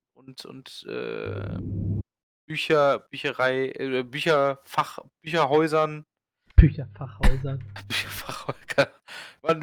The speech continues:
Speaker 1: wie, wie nennt man? In, in Bücherläden wird das, äh, als abwertender Begriff von, ähm, den Leuten, die es verkaufen, benutzt, weil auf diesen Liebesromanen meistens Frauen zu sehen sind, die von Männern gerade in den Nacken geküsst werden.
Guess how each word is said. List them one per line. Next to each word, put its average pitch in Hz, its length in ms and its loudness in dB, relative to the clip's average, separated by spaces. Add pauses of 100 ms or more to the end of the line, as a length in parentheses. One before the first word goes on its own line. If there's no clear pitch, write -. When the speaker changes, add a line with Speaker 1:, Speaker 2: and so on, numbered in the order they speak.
Speaker 1:
wie, 156 100 -4
wie 156 60 2
nennt 156 140 2
man? 139 120 2 (200)
In, 143 120 -18
in 151 220 -10
Bücherläden 156 580 2
wird 143 180 -4
das, 143 380 -2
äh, 143 560 0 (300)
als - 500 -6 (680)
abwertender 160 560 0
Begriff 139 420 -2
von, 135 920 -2
ähm, 123 720 -2 (1000)
den 135 100 -2
Leuten, 135 300 2
die 131 60 2
es - 80 -4
verkaufen, 147 460 0
benutzt, 127 560 -8 (300)
weil 123 640 4
auf - 180 -4
diesen 147 420 -14
Liebesromanen 165 680 -4
meistens 131 920 -4
Frauen 131 420 -2
zu 147 100 -10
sehen 139 240 -10
sind, 156 380 -12
die 147 80 -10
von 151 240 -4
Männern 117 240 0
gerade 123 240 2
in 131 80 -6
den 135 140 -6
Nacken 147 320 -2
geküsst - 520 -14
werden. 104 320 -4